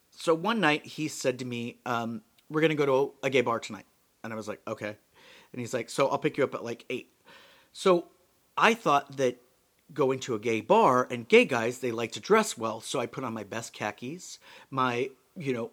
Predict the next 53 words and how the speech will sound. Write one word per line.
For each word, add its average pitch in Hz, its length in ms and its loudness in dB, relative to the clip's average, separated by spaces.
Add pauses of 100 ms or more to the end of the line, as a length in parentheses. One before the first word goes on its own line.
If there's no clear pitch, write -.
Oxford 131 440 -2
shoes 127 520 -4
and 113 100 -6
my 113 240 -4 (160)
button-down 135 460 -4
shirt 127 480 -6
and 127 200 -8 (320)
waited. 143 400 6
And 131 120 0
when 135 100 -2
he 139 140 -4
got 139 180 -2
to 143 80 -12
my 135 140 -2
house, 127 200 -2
he 135 60 -8
said, 120 200 -6 (120)
"What 160 140 -4
are 220 40 -2
you 180 100 -2
wearing?" 143 340 -2
And 113 80 -6
I 113 40 -6
said, 120 220 -4 (320)
"Well, 220 100 0
we're 226 80 0
going 247 180 4
to 240 60 8
a 233 40 4
gay 277 160 6
bar. 127 240 0
Gay 208 140 4
guys 190 280 -2
like 202 160 2
to 196 80 -8
dress 262 240 4
nice." 147 240 -4
He 151 60 -8
goes, 120 240 -4 (340)
"No, 131 220 -2 (400)
<laughs> - 640 -8
gay 196 120 10
guys 214 200 2
like 202 140 4
to 180 80 -2
wear 160 120 4
jeans 147 380 -2
and 131 120 -4
t-shirts." - 560 -4 (380)
So 151 400 6 (140)
there 147 200 8
I 220 60 8
went 165 240 6